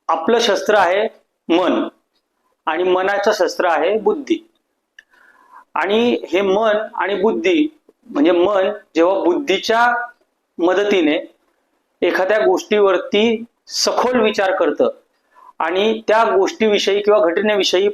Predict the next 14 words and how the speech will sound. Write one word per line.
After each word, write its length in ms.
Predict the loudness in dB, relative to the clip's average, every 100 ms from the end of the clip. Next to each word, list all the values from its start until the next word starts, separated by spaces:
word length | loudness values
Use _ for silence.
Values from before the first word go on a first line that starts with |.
| -4 _ _ _
मनामध्ये 680 | -2 0 0 0 2 2 0
प्रश्न 400 | -2 -4 -2 0
आणि 140 | 2
उत्तरं 580 | 0 0 -2 2 2 0 -8 _ 0
निर्माण 380 | 0 2 0 0
करतं 440 | 0 2 0 -2 -6 _ _ _ _ -6
आणि 200 | -4 -4 -6 -2
खूप 420 | 0 2 0 0
खोलवर 340 | 2 2 2
जाऊन 360 | 2 2 2 0 -6 -4
तिचं 220 | -2 -2 0
चिंतन 380 | 0 0 0
करतं, 440 | 0 0 2 0 -2 _ _ -2
ह्या 200 | 0